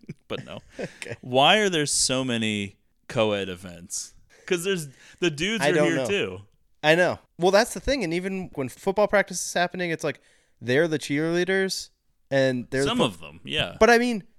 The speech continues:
Speaker 2: this is not the same school.
Speaker 1: I know.
Speaker 2: So the football team has cheerleaders from a different school.
Speaker 1: I, I'm trying to figure out what the relationship is between Cherryvale and Fremont. I guess they're, like,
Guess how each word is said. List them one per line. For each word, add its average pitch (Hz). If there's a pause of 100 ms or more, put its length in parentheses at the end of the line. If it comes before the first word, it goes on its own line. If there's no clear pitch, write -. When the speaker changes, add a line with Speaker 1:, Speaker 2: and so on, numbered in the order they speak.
(120)
Speaker 2:
this 196
is 240
not 247
the 220
same 220
school. 254 (400)
Speaker 1:
I 101
know. 82 (320)
Speaker 2:
So 226
the 233
football 254
team 190
has 175
cheerleaders 165
from 143
a -
different 135
school. 110 (440)
Speaker 1:
I, 147 (200)
I'm 185
trying 196
to 180
figure 135
out 120
what 113
the 113
relationship 104
is 95
between 98
Cherryvale 95
and 95
Fremont. 95
I 110
guess 135
they're, 127
like, 95